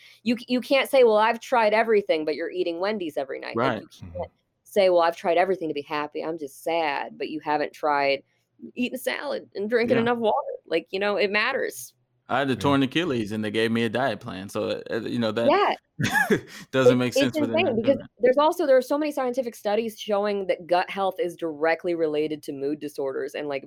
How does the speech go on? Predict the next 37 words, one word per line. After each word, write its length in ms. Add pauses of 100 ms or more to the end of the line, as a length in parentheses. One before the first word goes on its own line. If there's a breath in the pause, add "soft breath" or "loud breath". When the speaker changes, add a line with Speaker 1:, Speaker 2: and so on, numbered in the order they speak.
Speaker 1:
brain 300
Speaker 3:
Mm-hmm. 0
Speaker 1:
health. 320 (680 soft breath)
Speaker 2:
I 100
see 180
that. 100
Speaker 1:
Like, 140
this 240
is 140
a, 180
this 120
is 120
a 100
balanced 640
ecosystem, 760
and 80
if 140
you're 120
out 220
of 80
balance, 540
this, 500
the, 220 (180)
uh, 200
mildest 580
thing 160
can 160
throw 180
you 180
off. 240 (420 soft breath)
So 140
that's 320
something 440
that 80
I've 180
really 400
learned 460